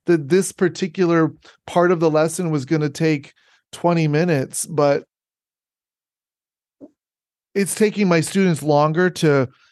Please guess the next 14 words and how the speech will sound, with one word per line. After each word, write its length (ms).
to, 280
to 140
generate 760
some 360
curiosity. 920
It's 200
taking 400
them 200
a 40
little 200
bit 180
longer 360
to 160
understand 920